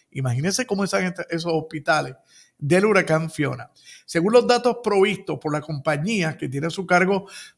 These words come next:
la transmisión y distribución del sistema del país, eh, a eso de las diez y diecisiete de la mañana,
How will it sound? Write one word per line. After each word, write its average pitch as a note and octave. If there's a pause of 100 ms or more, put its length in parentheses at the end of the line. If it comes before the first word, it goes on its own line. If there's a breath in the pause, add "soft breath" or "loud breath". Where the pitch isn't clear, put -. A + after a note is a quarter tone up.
(120)
la B2+
transmisión C#3
y D#3
distribución D#3
del D3+
sistema E3+
del F3+
país, F3+ (600 loud breath)
eh, D#3+
a D#3+
eso G3+
de G#3+
las G3
diez G#3
y A3
diecisiete G3
de F#3+
la G#3+
mañana, F#3